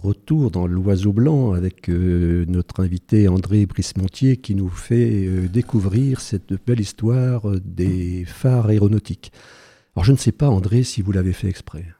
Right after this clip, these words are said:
Parce que cette, ce, ce choix musical qu'on vient de,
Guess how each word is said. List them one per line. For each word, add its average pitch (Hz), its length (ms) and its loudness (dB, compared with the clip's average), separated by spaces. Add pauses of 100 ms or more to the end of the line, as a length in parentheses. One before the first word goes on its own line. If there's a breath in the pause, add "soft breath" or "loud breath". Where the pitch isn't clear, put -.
(380)
Parce - 140 -6
que 147 100 -2
cette, - 240 -2
ce, 117 640 -2
ce - 160 -6
choix 170 260 0
musical 113 500 2
qu'on 101 180 0
vient 110 340 2
de, 90 880 -2